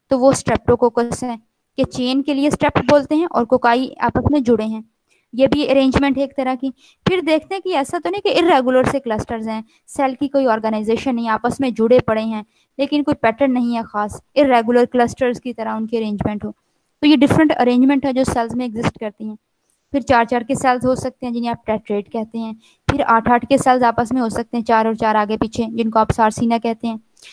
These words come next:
तो ये different arrangement तभी possible है जब हमें cells नजर आएंगे और उसके लिए हम basic stain जो है वो इस्तेमाल कर सकते हैं। तीसरी चीज size है। size measure करने के लिए एक अलहदा से experiment है micrometry,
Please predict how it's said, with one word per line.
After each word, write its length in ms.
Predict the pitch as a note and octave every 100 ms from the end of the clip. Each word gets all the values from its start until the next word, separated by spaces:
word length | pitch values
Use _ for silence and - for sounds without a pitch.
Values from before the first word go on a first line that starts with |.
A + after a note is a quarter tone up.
| - _
तो 60 | F#4
ये 100 | F#4
different 360 | D4 - F4+
arrangement 560 | - B3+ A#3+ A3 C#4 D#4+ -
तभी 220 | B3 D#4
possible 460 | C#4 B3+ - A#3 B3+
है 60 |
जब 160 | B3 A3+
हमें 180 | A#3 C4
cells 320 | - A3+ A3 A3
नजर 240 | G3+ G#3+
आएंगे 320 | G#3 G3 G#3 - _ _ _ -
और 100 | A#3+
उसके 220 | - B3+
लिए 100 | B3
हम 120 | C#4+
basic 300 | A3+ - C4
stain 260 | - A#3+ A3
जो 100 | A3+
है 60 |
वो 160 | G#3+ C#4+
इस्तेमाल 480 | B3+ A#3 G#3 A#3 E4 _ _ _ -
कर 120 | A#3+
सकते 320 | - A3+ -
हैं। 220 | G#2 G#3+ - _ _ _ _ _ _ _ _ _ _
तीसरी 320 | - C#4+ D#4 D4
चीज 260 | D4+ D4 A#3+
size 440 | - A3+ A3 A3
है। 120 | G#3+ G3 - _ _ _ _
size 340 | - A3+ B3
measure 280 | C4 C4+ D4
करने 260 | D4 C#4 C#4
के 120 | C#4+
लिए 140 | C#4
एक 120 | D4+ C4
अलहदा 340 | B3 A#3 C4+
से 120 | C#4
experiment 600 | C#4+ - A3 A3 A3+ A#3
है 60 | E4+
micrometry, 720 | C4 A3+ B3 A#3 G#3+ - G#3+